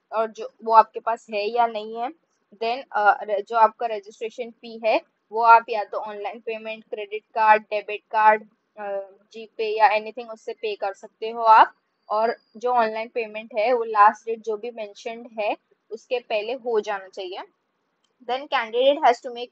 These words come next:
payment through online payment gateway। So, अ, इसमें एक ही ऑप्शन है on-, अ, पेमेंट का, that is online payment। ऑफलाइन पेमेंट का कोई भी ऑप्शन नहीं है। So make sure आपके पास ऑनलाइन पेमेंट अवेलेबल हो। Please note that candidate must upload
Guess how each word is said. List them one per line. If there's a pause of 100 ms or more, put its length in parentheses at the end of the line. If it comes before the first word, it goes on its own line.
payment
through
online
payment (120)
gateway। (500)
So,
अ,
इसमें
एक
ही
ऑप्शन
है
on-,
अ,
पेमेंट
का,
that
is (100)
online
payment।
ऑफलाइन
पेमेंट
का
कोई
भी
ऑप्शन
नहीं
है। (400)
So
make
sure
आपके
पास
ऑनलाइन
पेमेंट
अवेलेबल
हो। (720)
Please
note
that
candidate
must
upload